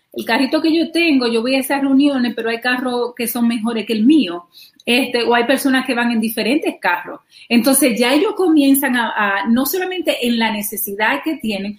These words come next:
pero también en lo que ellos quieren obtener que el otro tiene. Es decir, hay mucha envidia, hay mucha fijación en el otro.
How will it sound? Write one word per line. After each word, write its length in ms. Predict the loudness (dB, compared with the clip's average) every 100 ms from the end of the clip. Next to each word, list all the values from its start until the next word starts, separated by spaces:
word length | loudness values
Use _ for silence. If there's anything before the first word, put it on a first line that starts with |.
| -16 _
pero 220 | -2 -2
también 560 | -2 -2 0 0 0 -2
en 120 | -2
lo 100 | -4
que 120 | -4 -4
ellos 160 | -4
quieren 200 | -4 -4 -6
obtener 440 | -8 -6 -4 -4
que 80 | -6
el 60 |
otro 260 | -8 -6 -8
tiene. 280 | -6 -6 -4
Es 40 |
decir, 260 | -6 -4 -4
hay 140 | 0
mucha 300 | 2 2 -2
envidia, 560 | -4 -4 -2 0 -2 -4 -14 _
hay 140 | -2 2
mucha 280 | 2 2 0
fijación 800 | -2 -2 -2 -2 -2 -2 -4
en 180 | -6 -6
el 100 | -2
otro. 340 | -4 -4 -12